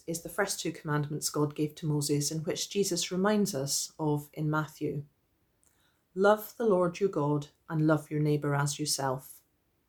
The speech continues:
When he's asked, "Who is my neighbour?" Jesus tells the parable of the Good Samaritan to show that everyone is our neighbour. And in the parable of the sheep and the goats,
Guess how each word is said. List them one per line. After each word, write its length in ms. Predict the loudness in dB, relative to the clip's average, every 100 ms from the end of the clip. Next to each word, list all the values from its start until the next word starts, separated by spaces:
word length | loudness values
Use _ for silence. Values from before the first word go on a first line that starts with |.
| _ _ _ _ _ -14 -14 _ _ _ -2
When 140 | 0
he's 180 | 0 2
asked, 300 | 2 2 -2
"Who 180 | 2 4
is 180 | 4
my 100 | 2
neighbour?" 380 | 2 2 2 -2
Jesus 380 | -2 -4 -4 -4
tells 260 | 0 0 0
the 80 |
parable 400 | -4 0 0 2
of 140 | -2 -2
the 40 |
Good 180 | -4 -4
Samaritan 720 | -2 0 0 0 -4 -6 -6 -8 _ _ _ _ -6
to 80 | 0
show 180 | 2
that 180 | 2 2
everyone 320 | 0 0 0
is 140 | 0 0
our 100 | 0
neighbour. 460 | 0 -2 -6 -10 -10 _ _ _ _ _ _ _ _
And 140 | -2
in 80 | 0
the 80 | 0
parable 560 | 2 4 4 2 2
of 140 | 2 0
the 80 | -6
sheep 340 | -4 -6 -10 _
and 160 | -4
the 40 | -2
goats, 640 | 0 2 0 0 -2 -4